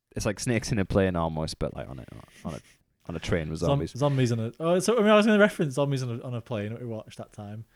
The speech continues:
Speaker 2: Is this, is this, is this the, the, a good version of that, but with trains?
Speaker 1: Yeah, yeah, and, like, a lot of the characters are really likable, whereas, like, the characters in this, like, you don't really get a lot of time to sort of, or at least they don't delve into them as much. It's just more, like,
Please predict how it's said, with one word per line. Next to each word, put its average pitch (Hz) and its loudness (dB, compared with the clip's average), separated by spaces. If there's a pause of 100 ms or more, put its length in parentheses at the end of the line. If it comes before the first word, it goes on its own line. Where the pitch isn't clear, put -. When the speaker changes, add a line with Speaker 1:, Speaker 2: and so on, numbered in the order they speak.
(360)
Speaker 2:
Is 120 -10
this, 131 -8
is 120 -12
this, 135 -10
is 131 -12
this 143 -8
the, 120 -16 (160)
the, - -16 (140)
a 147 -8
good 127 -4
version 127 4
of 113 -2
that, 117 -4
but 127 -16
with 120 -14
trains? 107 -10
Speaker 1:
Yeah, 107 0
yeah, 95 -2 (120)
and, 107 -6 (400)
like, 98 -4
a 107 0
lot 113 2
of 107 -2
the 110 0
characters 107 0
are 104 -4
really 95 0
likable, 85 -4
whereas, 82 2
like, 85 2
the 87 -4
characters 98 -2
in 85 -16
this, 95 -4
like, 76 -4
you 85 -6
don't 90 -2
really 87 -4
get 80 -2
a 69 -4
lot 80 -4
of - -10
time 82 -4
to 82 -6
sort 80 -4
of, 78 -4 (840)
or 92 0
at 90 0
least 98 0
they 101 -2
don't 85 -2
delve 85 0
into 87 -4
them 80 -2
as 76 -4
much. 80 -6
It's - -10
just - -4
more, 76 -2
like, 76 -6